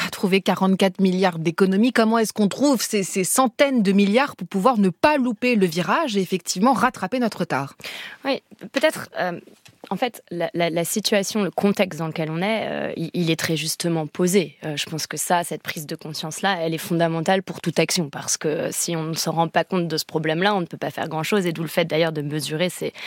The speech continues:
Speaker 2: c'est très important, on, on y reviendra. Comment est-ce qu'on fait ? Euh, on fait ce qu'on a fait, euh, depuis, euh, maintenant un certain nombre d'années, c'est-à-dire que on prend nos responsabilités sur le contexte budgétaire. Le Premier ministre, euh, je crois, l'a fait, euh, de façon très claire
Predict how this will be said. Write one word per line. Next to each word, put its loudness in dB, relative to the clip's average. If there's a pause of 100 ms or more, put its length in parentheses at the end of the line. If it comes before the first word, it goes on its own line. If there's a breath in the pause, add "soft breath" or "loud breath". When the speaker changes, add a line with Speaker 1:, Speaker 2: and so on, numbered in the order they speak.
(180 loud breath)
Speaker 2:
c'est -8
très -2
important, -6
on, -12
on -6
y -8
reviendra. -6 (360 loud breath)
Comment 4
est-ce 0
qu'on -4
fait ? 2
Euh, -2 (760 loud breath)
on 4
fait 2
ce -4
qu'on -4
a 2
fait, 2
euh, -4
depuis, -2
euh, -4
maintenant -2
un -2
certain -2
nombre 0
d'années, 4
c'est-à-dire 0
que 0 (520 loud breath)
on -2
prend 2
nos -2
responsabilités 0
sur -2
le -8
contexte -8
budgétaire. 0
Le -2
Premier -8
ministre, -8
euh, -10
je -10
crois, -6
l'a -8
fait, -4
euh, -10
de -12
façon -4
très -6
claire 4